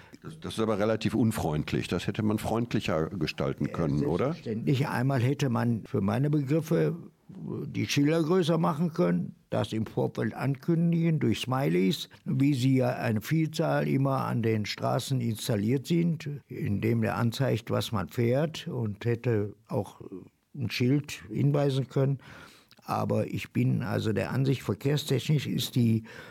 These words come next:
Speaker 2: Kollegienstraße nicht richtig ausgestattet worden,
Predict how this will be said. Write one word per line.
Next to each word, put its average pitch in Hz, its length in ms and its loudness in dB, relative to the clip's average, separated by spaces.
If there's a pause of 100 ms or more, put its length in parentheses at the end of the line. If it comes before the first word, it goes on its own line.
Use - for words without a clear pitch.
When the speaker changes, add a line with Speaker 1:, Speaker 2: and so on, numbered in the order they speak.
(160)
Speaker 2:
Kollegienstraße 113 920 0
nicht 135 360 0
richtig 131 440 0
ausgestattet 131 880 -2
worden, 123 400 2